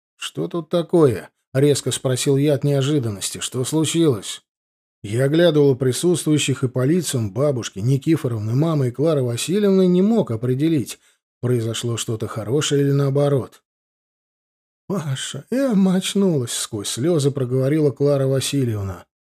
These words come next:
«О как! А плачете чего?» «Инна звонила», — пояснила мама. «Она не узнаёт никого и ничего не помнит». «Но она говорит», — уточнил я.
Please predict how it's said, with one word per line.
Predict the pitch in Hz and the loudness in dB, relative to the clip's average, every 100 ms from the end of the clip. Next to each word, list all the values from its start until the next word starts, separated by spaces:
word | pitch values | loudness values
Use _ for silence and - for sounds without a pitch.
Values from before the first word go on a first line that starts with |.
| _ _ | _ _
«О | 127 131 120 107 | 0 0 0 -6
как! | 98 90 - _ _ _ _ | -14 -16 -20 _ _ _ _
А | 156 | -4
плачете | 143 127 120 110 - 120 | 0 0 0 -2 -2 -2
чего?» | - 127 120 110 - _ _ _ _ _ _ _ _ - | 0 0 -2 -6 -12 _ _ _ _ _ _ _ _ -4
«Инна | 294 254 151 | 0 2 2
звонила», — | 127 147 147 143 131 - _ | 0 0 2 2 0 -6 _
пояснила | 113 110 - 123 117 | -6 -4 -2 0 0
мама. | 120 113 101 95 _ _ _ _ | -2 -2 -6 -14 _ _ _ _
«Она | 208 277 | -4 0
не | 302 285 | 2 2
узнаёт | 208 196 139 170 175 | 2 2 0 0 -2
никого | 156 160 160 151 | 0 0 2 2
и | |
ничего | 151 147 151 233 | 2 0 0 2
не | 247 | 0
помнит». | - 147 151 143 139 _ - | 0 0 2 0 -4 _ -12
«Но | 92 120 | -4 0
она | 135 143 | 2 2
говорит», — | 131 131 123 220 226 - - | 2 0 0 0 -2 -8 -14
уточнил | 107 117 113 127 113 | -6 -4 -2 -2 -2
я. | 113 104 85 | -2 -4 -10